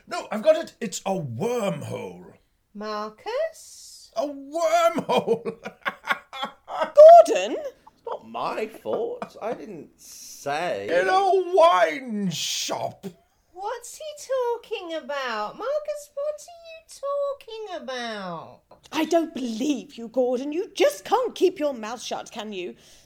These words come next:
Speaker 3: Well, since the cat's out of the bag, there's only one thing left to do, isn't there?
Speaker 4: What? I don't
Speaker 3: If
Speaker 4: think
Speaker 3: you don't want Marcus and the entire membership of the golf club to think that we're completely off our rockers,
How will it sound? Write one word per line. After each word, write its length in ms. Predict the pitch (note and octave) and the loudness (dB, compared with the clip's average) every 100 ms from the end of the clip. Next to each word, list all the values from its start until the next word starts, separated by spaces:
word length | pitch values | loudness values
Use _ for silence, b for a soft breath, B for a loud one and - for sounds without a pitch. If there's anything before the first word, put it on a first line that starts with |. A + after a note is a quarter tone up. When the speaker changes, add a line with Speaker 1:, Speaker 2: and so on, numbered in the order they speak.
| b _ - | b _ 0
Speaker 3:
Well, 340 | B3+ G3+ - _ | 2 2 -2 _
since 320 | A3 C#4 C#4+ C#4+ | -12 -6 -6 -6
the 100 | F4 | -8
cat's 320 | D4 - B3 | -8 -10 -8
out 180 | A3+ A3 | -8 -8
of 60 | |
the 80 | - | -6
bag, 300 | G#3 F3+ F#3 | -6 -6 -6
there's 180 | G#3+ G#3+ | -6 -4
only 220 | G#3 G3 | -6 -6
one 440 | E3+ G#3+ F#4+ G#4+ A4 | -2 4 4 2 -4
thing 160 | G4+ | -6
left 260 | E4+ D#4 - | -4 -6 -8
to 60 | |
do, 300 | D#4 C4+ G3 | -8 -6 -6
isn't 320 | C#4+ C4 - - | -10 -12 -16 -12
there? 240 | B3+ C4+ - _ _ _ _ _ | -10 -10 -18 _ _ _ _ _
Speaker 4:
What? 480 | - F2+ - _ _ _ _ _ - | -14 -14 -16 _ _ _ _ _ -12
I 140 | A#2+ | -10
don't 400 | B2 A#2+ A#2 A2+ _ _ _ _ _ C#4+ | -8 -8 -8 -12 _ _ _ _ _ -4
Speaker 3:
If 140 | C4 | -4
Speaker 4:
think 160 | - A3+ | -4 2
Speaker 3:
you 320 | F4 G4+ G4+ | 4 6 4
don't 300 | G4+ G4 E4 | 0 -4 -4
want 220 | F#4+ F4+ | -10 -8
Marcus 520 | G4 F#4+ F#4+ G#3+ C4+ - | -6 -6 -8 -10 -10 -6
and 180 | A#3 A3+ | -4 -4
the 140 | A3+ | -4
entire 500 | A3+ A3+ - A#3+ E4 | -6 -6 -2 0 2
membership 420 | F4 F4 F4 F4 D4+ | 0 -2 -4 -6 -10
of 120 | - | -12
the 80 | C4 | -6
golf 320 | F4+ F#4 - | -4 -4 -8
club 280 | - - - | -10 -8 -8
to 100 | A#3+ | -8
think 280 | - G#3+ D3 | -6 -10 -10
that 120 | E3 | -8
we're 140 | A3+ | -8
completely 920 | A3+ A#3+ A3+ - D#4+ G4+ F4 F#3 G3 | -8 -12 -14 -10 -2 0 0 -6 -4
off 180 | F#3+ G3 | -4 -2
our 140 | F3 | -4
rockers, 560 | F3+ B3+ B3+ E4+ - | -4 -8 -8 -12 -12